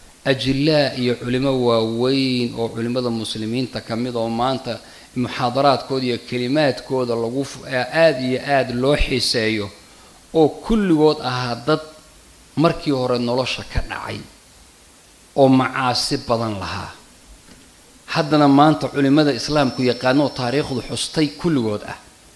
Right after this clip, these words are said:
Bal aan soo qaadana Cabdullaahi ibnu lmubaarak oo la yaqaano. Cabdullaahi ibnu lmubaarak wuxuu dhashay boqol toban iyo siddeed taariikhda hijriga markay ahayd,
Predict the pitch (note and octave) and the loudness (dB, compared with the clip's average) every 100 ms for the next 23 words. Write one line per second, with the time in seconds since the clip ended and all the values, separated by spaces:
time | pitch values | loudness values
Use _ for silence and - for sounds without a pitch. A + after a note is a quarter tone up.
0 | - - - - - - D#3 D#3+ - G#3 | -20 -20 -20 -20 -6 4 6 6 4 2
1 | G#3 G3+ G3+ F#3 E3+ D#3 C#3+ F#3 F3+ E3 | 2 4 4 4 2 0 2 6 8 8
2 | D#3 D3 D3 D3+ E3 C#3 B2 - - - | 8 8 8 10 8 8 4 -2 -16 -20
3 | - - - - - - - F#3+ E3+ D3+ | -20 -20 -20 -20 -20 -2 8 10 12 10
4 | C#3 - C3+ C3 B2+ B2 B2 D3 G#3 G3+ | 8 6 6 8 6 4 2 4 6 8
5 | F#3 F3 D#3 D3+ D3+ E3+ D3+ C3+ A#2+ - | 8 8 8 8 8 8 8 6 4 -4
6 | - - - - - - - F3 D#3 D3 | -18 -20 -20 -20 -20 -20 2 8 8 8
7 | B2+ - C#3+ D3 D3 C#3+ - C3 - D3 | 6 6 6 6 4 -2 0 2 6 6
8 | D3 C#3 - C3 C#3 C3 B2 G#2+ - A#2 | 6 4 0 0 0 0 -2 -2 -4 -4
9 | C3 C3 - B2 A#2 B2+ A#2 G#2+ B2+ A#2+ | 2 0 0 -2 0 -2 -4 -4 -4 -2
10 | G#2+ A2 A#2+ A#2 A2 G#2+ A#2 C#3 | 0 0 0 -4 -4 -4 0 0